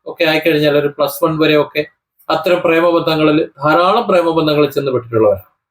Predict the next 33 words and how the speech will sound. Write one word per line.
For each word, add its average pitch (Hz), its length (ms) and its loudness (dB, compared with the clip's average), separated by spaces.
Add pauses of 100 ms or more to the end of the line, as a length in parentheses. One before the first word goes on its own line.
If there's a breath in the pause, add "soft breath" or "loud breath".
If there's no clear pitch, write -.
(220)
അതൊക്കെ 165 240 0
ഒരു 208 180 4
കൊല്ലം 196 320 2
അല്ലെങ്കിൽ 180 280 2
ആറു 165 160 0
മാസം 170 400 0
അല്ലെങ്കിൽ 160 340 2
രണ്ടു 156 140 -2
മാസം 160 300 -2
മൂന്ന് 147 200 -2
മാസം 147 280 -2
കഴിയുമ്പോൾ 143 300 0
അത് 160 100 -18
മാറും. - 380 -2 (500 soft breath)
അതല്ലെങ്കിൽ 180 380 2
അടുത്ത 175 240 0
മറ്റൊരു 175 340 0
പെൺകുട്ടി 165 380 0
അല്ലെങ്കിൽ 160 220 0
ഒരു 160 100 2
ആൺകുട്ടി 143 440 -6
അവിടെ 147 180 2
വരെ 175 160 4
ഉണ്ടാവുള്ളൂ 156 440 0
അത്. 90 80 -14 (640)
പിന്നെ 185 180 2
സ്കൂൾ 214 380 2
കാലഘട്ടം 196 440 0
കഴിയുമ്പോൾ 175 580 0
അതൊക്കെ 165 260 0
ഒരു 170 140 4
മ-, 160 200 -2
ഒരു 165 220 4